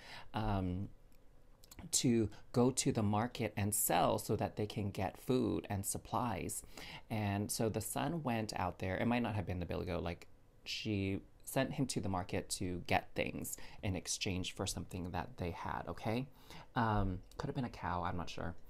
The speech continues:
But that's not the important thing. In any case, he actually got,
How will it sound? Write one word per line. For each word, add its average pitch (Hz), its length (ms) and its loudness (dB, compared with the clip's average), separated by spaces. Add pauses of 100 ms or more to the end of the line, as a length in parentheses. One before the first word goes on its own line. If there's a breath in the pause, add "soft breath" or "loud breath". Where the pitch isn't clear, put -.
(1080 loud breath)
But 123 120 2
that's 123 180 4
not 107 80 2
the 110 60 0
important 87 300 0
thing. - 140 0 (280 loud breath)
In 147 80 10
any 147 160 10
case, - 340 2 (380 loud breath)
he 160 640 2
actually 123 500 4
got, 107 460 6